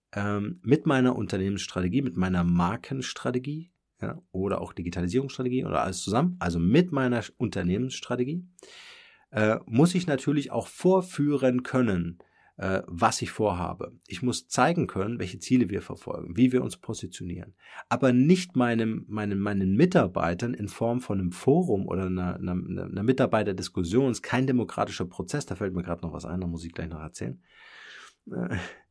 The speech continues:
sondern entweder meinen, meinem Mentor, möglich, ja, wenn ich jetzt ein Einzelunternehmer bin, meinem Mentor, äh,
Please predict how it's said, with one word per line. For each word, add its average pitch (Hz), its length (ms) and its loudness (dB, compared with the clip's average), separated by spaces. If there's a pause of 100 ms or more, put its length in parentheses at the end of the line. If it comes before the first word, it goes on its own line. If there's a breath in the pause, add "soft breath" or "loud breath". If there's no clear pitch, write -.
(380 loud breath)
sondern 113 640 4
entweder 110 680 4
meinen, 107 760 0
meinem 90 340 2
Mentor, 107 600 -2 (360)
möglich, 113 520 -2
ja, 101 280 -4
wenn 180 100 -2
ich 175 80 -2
jetzt - 180 -6
ein - 40 -4
Einzelunternehmer 117 840 -6
bin, 170 300 -8 (120)
meinem 78 200 -10
Mentor, 135 420 -6 (920 loud breath)
äh, 101 400 0